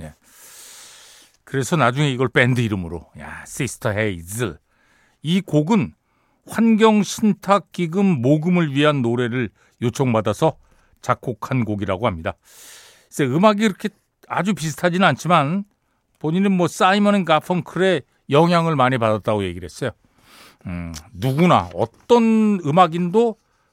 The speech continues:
누군가에게 영향을 받습니다. 예. 그러니까 뭐 클래식 음악인이든 뭐 가스펠이든 뭐 뭐든 간에. 예. 시스터 헤이즐,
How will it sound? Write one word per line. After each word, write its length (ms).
누군가에게 800
영향을 420
받습니다. 520
예. 120
그러니까 100
뭐 100
클래식 540
음악인이든 640
뭐 360
가스펠이든 880
뭐 280
뭐든 480
간에. 280
예. 60
시스터 420
헤이즐, 580